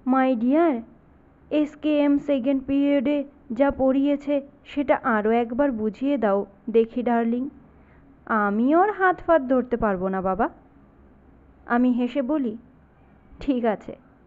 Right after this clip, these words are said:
হাত ধরতে হবে না, তুই ফিসফিস করে বলে দিস, তাহলেই হবে।"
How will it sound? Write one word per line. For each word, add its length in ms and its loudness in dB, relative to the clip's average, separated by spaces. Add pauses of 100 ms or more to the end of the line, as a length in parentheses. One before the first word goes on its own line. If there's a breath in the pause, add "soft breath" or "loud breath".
(360)
হাত 200 -2
ধরতে 300 0
হবে 260 0
না, 140 -8 (720 soft breath)
তুই 140 6
ফিসফিস 500 -4
করে 180 -2
বলে 280 2
দিস, 140 -6 (420)
তাহলেই 440 0
হবে।" 280 -6